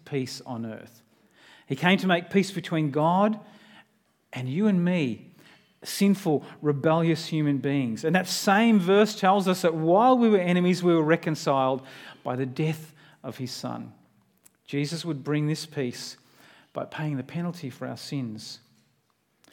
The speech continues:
so that God's wrath could be turned away and we could have peace with God. Because Jesus came, we really can. Not anymore.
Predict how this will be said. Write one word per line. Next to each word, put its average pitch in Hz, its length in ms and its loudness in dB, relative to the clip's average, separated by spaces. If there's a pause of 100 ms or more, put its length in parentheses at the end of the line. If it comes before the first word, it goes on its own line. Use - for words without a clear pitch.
(140)
so 185 140 2
that 196 100 2
God's 196 260 6
wrath 214 280 4
could 190 160 2
be 180 80 0
turned 214 400 4
away 196 520 4 (800)
and 151 80 -4
we 151 60 0
could 147 140 -4
have 139 180 -2
peace 151 300 -6
with 123 120 -4
God. 120 360 -6 (1120)
Because 202 540 -2
Jesus 180 480 -4
came, 127 480 -6
we 127 140 -4
really 139 680 -4 (300)
can. 120 440 -6 (300)
Not 151 80 0
anymore. 143 600 -2